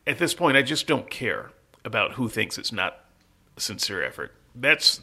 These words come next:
that's their problem, not my problem. My problem as someone who's making a sincere effort to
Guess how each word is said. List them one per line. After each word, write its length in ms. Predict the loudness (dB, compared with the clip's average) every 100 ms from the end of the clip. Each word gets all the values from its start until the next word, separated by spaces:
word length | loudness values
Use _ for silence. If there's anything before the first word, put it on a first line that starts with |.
| -2
that's 240 | 0 0
their 180 | 0 -2
problem, 480 | 0 -2 -2 -6 -10 -18 -20 -18 -20 -20 -16
not 300 | -2 0 2
my 140 | -2
problem. 420 | -2 -8 -8 -12 -18 -20 -18 -20 -20
My 360 | -14 4 8 8
problem 580 | 8 8 8 4 2 0
as 220 | 2 2
someone 480 | 2 2 2 2 0
who's 260 | -2 -2
making 240 | -2 -2 2
a 60 |
sincere 520 | 2 2 0 2 2 4
effort 380 | 2 2 -4 -2
to 400 | 0 0 -2